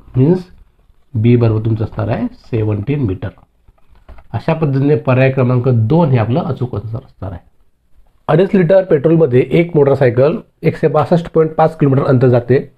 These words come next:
तर चारशे पंचावन्न किलोमीटर अंतर जाण्यासाठी किती लिटर पेट्रोल लागेल, असा प्रश्न आहे. बघा,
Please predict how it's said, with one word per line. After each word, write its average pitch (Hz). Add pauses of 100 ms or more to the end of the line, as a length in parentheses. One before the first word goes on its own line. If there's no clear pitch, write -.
(560)
तर 143
चारशे 151
पंचावन्न 175
किलोमीटर 165
अंतर 143
जाण्यासाठी 131
किती 175
लिटर 139
पेट्रोल 139
लागेल, 135
असा 117
प्रश्न 135
आहे. 135
बघा, 139